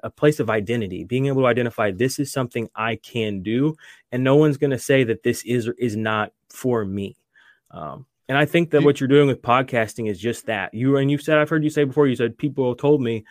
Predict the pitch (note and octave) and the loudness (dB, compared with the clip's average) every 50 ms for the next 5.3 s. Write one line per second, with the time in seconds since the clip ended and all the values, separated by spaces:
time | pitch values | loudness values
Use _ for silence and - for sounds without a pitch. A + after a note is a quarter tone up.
0 | - - - - - - - _ _ - - A2 C3 C3 C3+ - - B2+ B2+ C#3+ | -20 -20 -20 -20 -20 -20 -20 _ _ -6 0 2 4 4 4 4 2 2 2 2
1 | C3+ - A2+ G2 G2 F#2+ - B2 A#2+ A#2 A2 A#2 A2+ F#2 G#2+ B2 D#3 D#3+ D#3 C#3+ | 0 0 -2 -2 -2 -2 -2 -4 -4 -2 0 -2 0 0 0 0 0 0 0 -2
2 | B2+ A#2+ G2 G#2 G2+ F#2+ - - G2+ F#2+ F#2+ - - A#2+ A#2 - B2 A#2 B2+ D#3 | -2 -2 0 0 -2 -2 -4 -4 -6 -6 -4 -2 -2 -2 -2 -4 -4 -2 0 2
3 | E3 E3+ C#3+ A2+ G2+ B2 D#3 F3 D#3+ C3 - B2 B2+ B2+ C3 B2+ B2 A#2+ A#2 A2+ | 2 2 2 2 2 4 4 4 4 4 2 0 -2 -2 0 2 2 4 4 2
4 | A2+ - _ _ _ _ _ - G2 A2 C#3 D3+ D3 - C3+ A2 F#2+ G#2+ B2+ E3 | 0 -2 _ _ _ _ _ -6 0 2 2 2 2 0 -2 -2 -2 0 0 0
5 | D#3+ C3 G#2+ F2 - | 0 0 -2 -8 -10